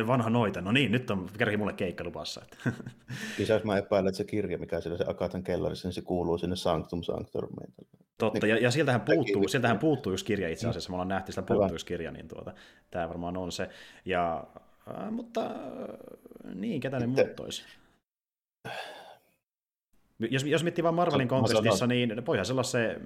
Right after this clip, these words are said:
Speaker 1: Mephisto teasers, ja sit se tulee myöhemmin isommassa
Speaker 2: Vo-,
Speaker 1: tekijässä.
Speaker 2: voihan se olla, se olisi kyllä aika kovaa tehdä ihan loppuun nyt vielä tuo puskista.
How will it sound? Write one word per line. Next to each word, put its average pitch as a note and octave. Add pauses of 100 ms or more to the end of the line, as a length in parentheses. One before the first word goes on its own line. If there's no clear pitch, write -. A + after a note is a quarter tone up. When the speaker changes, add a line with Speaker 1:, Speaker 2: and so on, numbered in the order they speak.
(100)
Speaker 1:
Mephisto G2+
teasers, F2
ja F#2
sit F#2+
se F#2+
tulee F2+
myöhemmin F2+
isommassa D#2+
Speaker 2:
Vo-, -
Speaker 1:
tekijässä. D#2+
Speaker 2:
voihan A#2+
se A2+
olla, G#2+ (400)
se G#2+
olisi G#2
kyllä G#2
aika G2
kovaa F#2+
tehdä F#2
ihan F#2
loppuun F#2
nyt F#2+ (140)
vielä F#2
tuo F#2+
puskista. F#2+